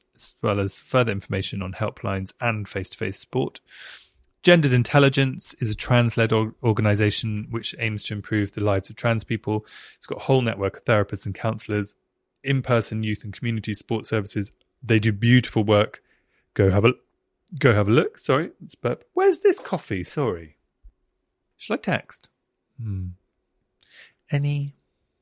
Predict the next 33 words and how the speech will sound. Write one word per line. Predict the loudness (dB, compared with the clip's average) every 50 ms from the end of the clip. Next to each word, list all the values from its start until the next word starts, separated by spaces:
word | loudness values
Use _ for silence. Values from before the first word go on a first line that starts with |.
| _ _ _ _ -12
news? | -8 -6 -6 -6 -6 -8 -10 -14 -20 -20 _ _ _ _ _ _ _ _ _ _ -6
Re | -2 0 2 2 4 2 0
coffee? | -2 -2 0 0 0 0 -2 -6 -6 -6 -6 -6 -10 _ _ _ _ _ _ _
Question | -8 -6 -6 -6 -6 -6 -4
mark. | -4 -4 -4 -6 -10 -14 -20 -20 _ _ _ _
It's, | -20 -20 -20 -20 _ _ _
it's | _ -20 -20 -20 -20 -20
not | -20 _ -8
great, | -4 -4 -2 -2 -4 -6 -10
is | -12 -12 -12
it? | -12 -14 -16 _ _ _ _ _ _ _ _ _ _ _ _ _ _ _ _ _ _ _ _ _ _ _ _ _ -20 -18 -16 -16 -16 -18 -20 _ _ _ -12
Oops, | -10 -8 -8 -10 -10 -10 _ -16
sent. | -12 -8 -8 -8 -8 -8 -12 -18 _ _ _ 4
Um, | 6 6 8 8 6 4 4 4 4 4 2 2 -2 -6 _ _ _ _ _ _ _ _ _ _ _ _ _ _
mermaids | 4 6 8 8 8 6 4 0 -4 -10 -12 -12 -12 -12 -14 -16 _ _ _ -20 -20 -20 _ _ _ _ _ _ _ 0
are | 2 2 2 2
the | 0 -4
third | -2 4 4 4 6 4
resource | 2 -2 -2 -2 -4 -2 -2
I | -2
would | -2 -2
like | -2 -4 -2
to | -4
bring | -4 -2 2 6 6 6 6 6
your | 4 2 0
attention | 0 -2 -4 -6 -4 -4 -4 -2
to. | 0 2 2 2 0
There | 0 0 0 2 2 0
are | 0
many, | 0 0 0 0 0 -2 -4
but | -4 -6 -4
I'm | -4 -4 -4
just | -4 -6 -8 -10